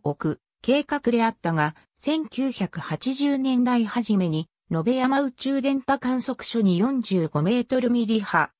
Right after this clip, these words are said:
電波望遠鏡が完成し、Jネットによる観測が始まると、その成果やブイエルビーアイ関連の技術の進展を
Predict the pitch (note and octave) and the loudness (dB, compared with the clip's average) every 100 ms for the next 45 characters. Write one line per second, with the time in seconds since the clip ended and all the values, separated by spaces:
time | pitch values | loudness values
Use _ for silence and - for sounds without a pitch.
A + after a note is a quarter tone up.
0 | _ - G3+ C#4 B3+ B3 C4 B3+ A#3+ A3+ | _ 0 2 2 -2 0 2 4 2 2
1 | B3+ B3+ A#3+ A#3+ F#3+ A#3+ C#4+ C#4 C4 B3+ | 2 2 2 2 0 0 0 0 0 -2
2 | C4 C4 G#3+ A3 - G#3+ F3+ E3+ D#3+ - | 0 2 2 -2 0 2 4 4 0 0
3 | E3+ F#3 G3 - F#3 E3 F3 _ _ - | 0 0 -2 -2 0 0 -2 _ _ -2
4 | F#3 F#3 B3+ B3 B3 F3+ E3+ _ _ - | -2 2 2 2 2 2 0 _ _ 2
5 | G3 C4+ - D#4 - F#3+ D#3 D3 E3+ B3+ | 4 4 2 0 2 0 2 2 2 2
6 | D4+ D#4 C#4 C#4 C4+ B3+ C#4 B3 G#3 F3+ | 2 0 0 0 0 -2 0 2 4 4
7 | E3 D#3 A3 A#3 A#3+ G#3 D#3 - G#3 G3+ | 2 0 -2 -2 -2 0 0 2 2 2
8 | G#3+ G#3 F#3+ F3+ | 2 2 2 2